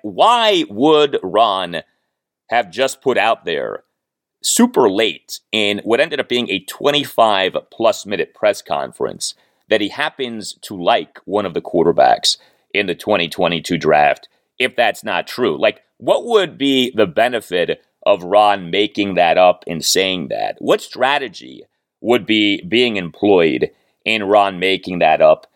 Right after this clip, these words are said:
and saying that? So I don't want to be entirely dismissive of the possibility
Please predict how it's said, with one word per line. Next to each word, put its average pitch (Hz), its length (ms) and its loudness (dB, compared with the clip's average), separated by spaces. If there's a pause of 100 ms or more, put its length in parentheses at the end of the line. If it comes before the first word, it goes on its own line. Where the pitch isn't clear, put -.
(300)
and 98 220 -2
saying 123 420 -2
that? 50 320 -2
So 120 380 2
I 220 80 0
don't 311 100 -2
want 214 80 -2
to 180 60 -6
be 151 120 -4
entirely 135 600 0
dismissive 98 720 0
of 90 160 2
the 87 80 2
possibility 90 960 2